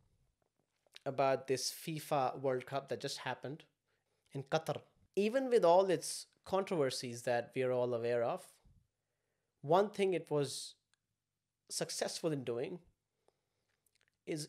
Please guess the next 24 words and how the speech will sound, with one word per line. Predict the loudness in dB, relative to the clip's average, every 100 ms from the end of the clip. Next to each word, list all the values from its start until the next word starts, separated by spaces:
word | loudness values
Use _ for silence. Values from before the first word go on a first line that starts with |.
| -4
introducing | -2 -2 -6 -4 -4 -2 0
a | 2
lot | 4 4
of | 4 0 -14 -20 -20 -20 _
people, | -10 -8 -6 -8 _ _ _ _ _ _ _ _ _ _ -12
especially | -4 -4 -4 -4
the | -2 -2
English | 0 0 -2
fans, | -6 -8 -8 -14 -18 -20 _ _ _ _ _ _ _ _ -10
to | -2
a | -2
magical | -2 -2 -2 -2 -2 -2 -2
instrument | -2 -6 -8 -10 -10 -14 -20 _ _ _ _ _ _ _ -14
called | -6 -4 -4
a | -6
bidet. | -6 -6 -6 -8 -12 -18 -8
Their | -2 -2
life | 0 0 0 -2 -8 -8
was | -6 -6
changed | -8 -8 -8 -8 -8 -10 -14 -16 -18 _ _ _ _ _ -6
because | -6 -2 -2 -2
their | -2 -2
butt | -2 2 4 4 0
lips | -4 -4 -4 -4 -6